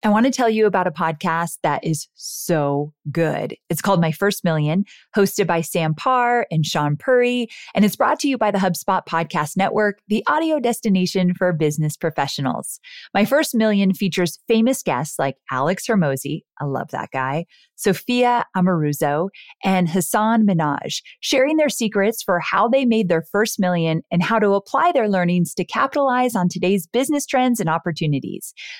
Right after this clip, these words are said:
They recently did an episode with Jesse Itzler, and it was so good. I just love his energy and unique take on being an entrepreneur, and a successful one at that.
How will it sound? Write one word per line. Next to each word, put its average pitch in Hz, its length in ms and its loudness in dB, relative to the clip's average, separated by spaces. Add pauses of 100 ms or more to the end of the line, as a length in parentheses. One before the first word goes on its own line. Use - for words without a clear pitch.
(100)
They 220 160 4
recently 277 520 0
did 208 200 4
an 185 200 2
episode 175 600 0
with 165 140 -4 (100)
Jesse 175 580 -2
Itzler, - 480 -4 (260)
and 190 120 4
it 247 80 2
was 214 180 0
so 226 440 2
good. 196 380 0 (100)
I 208 100 4
just 226 200 2
love 240 280 2
his 262 120 0
energy 202 640 2
and 160 160 2
unique 165 340 2
take 170 320 0
on 156 140 0
being 156 260 0
an 151 120 0
entrepreneur, 214 680 2 (400)
and 320 380 2
a 285 60 -4
successful 269 640 -2
one 156 300 0
at 160 160 -4
that. - 260 -2